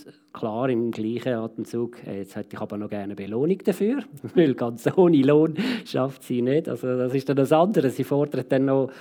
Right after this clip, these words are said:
an, der tupft mich zweimal an, sagt, „Ja, das und das ist es gsi.“ Ähm, was es war, weiss ich nicht.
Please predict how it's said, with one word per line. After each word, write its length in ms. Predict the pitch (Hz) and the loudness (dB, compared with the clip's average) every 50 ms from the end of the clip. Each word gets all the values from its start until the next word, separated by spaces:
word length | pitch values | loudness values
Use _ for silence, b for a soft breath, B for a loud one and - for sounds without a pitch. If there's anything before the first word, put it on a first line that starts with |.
| B B B | B B B
an, 340 | - 120 123 135 135 139 135 - - _ _ _ _ - | -4 0 2 2 2 2 -2 -6 -14 _ _ _ _ -4
der 140 | 117 117 120 | -4 -4 -4
tupft 320 | - - 127 120 - - | -2 -2 -2 -2 -2 -4
mich 140 | 135 127 - | -4 -4 -4
zweimal 380 | - 127 120 127 127 127 123 120 | -2 -2 0 0 2 2 2 2
an, 220 | 117 117 120 117 | 2 0 -2 -4
sagt, 320 | 117 120 110 104 101 - - | -4 -6 -6 -8 -8 -8 -8
„Ja, 120 | 135 - | -8 -6
das 200 | - 117 107 - | -6 -8 -8 -8
und 140 | 113 110 113 | -8 -8 -8
das 140 | 110 107 - | -8 -8 -8
ist 180 | 110 - - | -10 -12 -12
es 80 | - - | -18 -12
gsi.“ 320 | - - 180 226 254 220 - - - B B B B B B B B B B B - | -4 -2 0 0 0 -2 -4 -10 -20 B B B B B B B B B B B -6
Ähm, 300 | 120 120 120 120 123 - - | -4 -2 -2 -2 -4 -2 0
was 220 | 117 143 165 170 - | 2 2 2 2 2
es 260 | 214 160 160 143 139 | 2 2 2 4 4
war, 100 | 143 135 | 4 6
weiss 180 | 139 147 - - | 6 4 4 0
ich 120 | 135 - | 0 2
nicht. 340 | 151 175 226 254 247 - - | 4 4 4 2 0 -4 -12